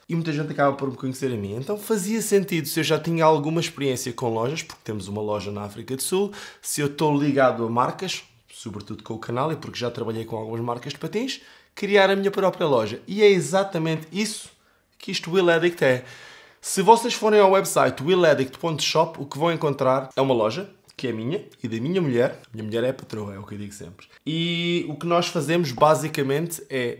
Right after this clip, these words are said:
os materiais que nós vendemos são os produtos que nós acreditamos, são os produtos que nós usamos ou que alguma das nossas crianças usa, e é isso que nós estamos a tentar fazer com esta mesma loja. No futuro queremos também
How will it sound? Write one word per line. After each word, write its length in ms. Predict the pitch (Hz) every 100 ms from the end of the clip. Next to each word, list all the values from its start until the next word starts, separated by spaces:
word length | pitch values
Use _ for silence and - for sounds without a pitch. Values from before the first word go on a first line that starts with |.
| -
os 240 | 131 120 -
materiais 640 | 139 180 175 165 135 131
que 140 | - 131
nós 260 | 135 147
vendemos 520 | 123 131 135 143 -
são 120 | - 127
os 140 | -
produtos 640 | - 123 104 127 156 -
que 200 | - -
nós 580 | 120 113 135 135 135 - -
acreditamos, 800 | 127 131 113 113 113 98 95 -
são 100 | 117
os 60 |
produtos 420 | 113 113 113 113 -
que 120 | 104
nós 260 | 107 98
usamos 580 | 98 85 135 156 170 - - - - -
ou 120 | 107
que 160 | -
alguma 360 | 117 113 113 117
das 160 | 110 101
nossas 340 | 104 - -
crianças 600 | - 107 107 101 98 95
usa, 380 | 147 156 175 180 - - _
e 160 | 127 139
é 60 |
isso 180 | 156 165
que 80 | 147
nós 100 | 147
estamos 240 | - 143
a 100 | 139
tentar 200 | 135 135
fazer 300 | 127 120 131
com 200 | - 123
esta 240 | 123 - 117
mesma 300 | 117 113 113
loja. 380 | 104 98 98 90 - - - _
No 220 | 127 170 214
futuro 420 | - - 208 202
queremos 460 | 185 170 165 -
também 640 | - 185 170 156 147 143